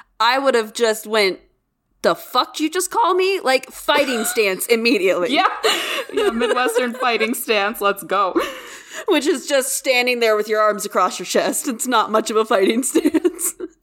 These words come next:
Speaker 2: Oh, it's, it's not. Like, there's just kind of, if you're a man, there's a lot of, like, screaming involved. <laughs> But if you're a woman, they will throw down.
Speaker 1: Oh my God. I, I think that is a,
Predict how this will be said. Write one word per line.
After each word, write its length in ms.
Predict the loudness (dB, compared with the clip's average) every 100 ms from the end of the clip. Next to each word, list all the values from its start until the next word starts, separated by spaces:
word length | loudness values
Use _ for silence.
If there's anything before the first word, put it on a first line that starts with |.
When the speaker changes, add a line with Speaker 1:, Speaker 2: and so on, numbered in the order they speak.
| -2
Speaker 2:
Oh, 320 | 2 4 4
it's, 220 | 2 -2 -2
it's 240 | -2 0 -2
not. 360 | 2 2 4
Like, 180 | 2 2
there's 220 | 2 2
just 200 | 0 -6
kind 200 | 0 0 2
of, 200 | -2 -8 _ -2
if 160 | -2
you're 160 | 2 2
a 60 | 2
man, 260 | 2 2
there's 180 | 2 2
a 60 | 2
lot 240 | 2 0
of, 100 | 0
like, 260 | 0 -2 -4
screaming 540 | -8 -2 0 2 2
involved. 600 | 2 2 2 2 0 -4 -6
<laughs> 40 | -10 -12 -4 2
But 120 | 4 4
if 180 | 2
you're 160 | 0 2
a 60 | 2
woman, 360 | 2 0 2
they 120 | 2
will 160 | 2 2
throw 260 | 2 0 2
down. 300 | 0 -2 -4 -8 -12 -16 -14 -14 -10 -10 -12 -4
Speaker 1:
Oh 200 | 0 2
my 160 | 0 -6
God. 320 | -4 -4 -6 -8 -6
I, 220 | 0 0 2
I 160 | 0
think 280 | 0 -4 -2
that 140 | -2 0
is 200 | 0 0
a, 360 | 0 0 -4